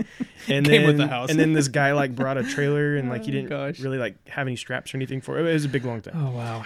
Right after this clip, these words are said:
Speaker 1: So we finally did that. We f-,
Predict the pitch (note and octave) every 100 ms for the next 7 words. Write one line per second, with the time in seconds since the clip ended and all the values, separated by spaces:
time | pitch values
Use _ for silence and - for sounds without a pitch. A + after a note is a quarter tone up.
0 | - F3 F3 D3 - - _ - _ _
1 | _ _ _ _ D3+ D#3 E3+ E3 D3 C#3
2 | C3+ C3 - - C#3+ -